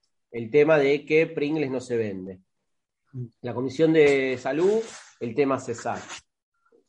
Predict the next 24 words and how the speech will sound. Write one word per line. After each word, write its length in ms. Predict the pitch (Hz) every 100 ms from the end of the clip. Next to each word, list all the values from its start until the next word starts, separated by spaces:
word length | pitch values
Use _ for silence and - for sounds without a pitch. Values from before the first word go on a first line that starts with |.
| _ _
Y 80 | 135
recién, 340 | 113 117 160
por 100 | 160
ejemplo, 280 | 156 151 147
no 100 | 139
se 100 | 135
había, 280 | 135 143 - -
venimos 320 | 131 139 156 143
de 60 |
una, 280 | 143 131 117 110
de 80 | 123
una 100 | 135
actividad 460 | 120 131 135 151 151
con 420 | 139 123 120 117
la 140 | 120
Comisión 320 | 120 120 120 151
de 80 |
Patrimonio 920 | 139 127 117 127 139 147 143 127 123 - _ _ _ _
urbanístico 800 | 127 123 131 156 175 - 139 127
de 80 | 120
la, 220 | 120 123
de, 460 | 117 117 110 107 107
del 640 | 110 104 101 101 98 92 95
consultivo, 1040 | - 110 - 113 117 185 180 185 196 196